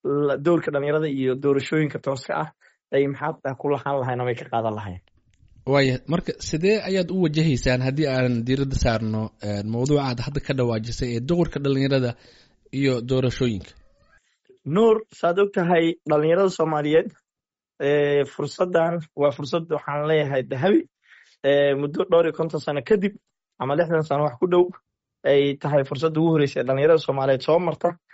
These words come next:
Speaker 1: taasoo hadday barnaamijkan hadduu Ilaahay yiraahdo marka uu dhaqan gala ama hirgalo, ay noqon doonto fursad ugu horeysay ee dhallinyarada Soomaaliyeed waxna ku dooran karaan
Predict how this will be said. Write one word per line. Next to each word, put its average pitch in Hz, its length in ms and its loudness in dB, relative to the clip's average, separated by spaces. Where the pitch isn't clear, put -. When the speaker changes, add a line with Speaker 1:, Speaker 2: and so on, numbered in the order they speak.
Speaker 1:
taasoo 139 400 2
hadday 156 380 2
barnaamijkan 151 460 -2
hadduu 147 220 0
Ilaahay 147 240 4
yiraahdo 135 240 2
marka 151 240 -2
uu 147 120 0
dhaqan 147 260 -2
gala 143 140 0
ama 156 120 -2
hirgalo, 151 400 4
ay 147 100 6
noqon 151 300 2
doonto 160 300 2
fursad 175 260 0
ugu 175 100 8
horeysay 156 260 2
ee 135 40 -2
dhallinyarada 151 300 4
Soomaaliyeed 147 520 0
waxna 139 300 -2
ku 185 120 -6
dooran 170 300 4
karaan 185 300 0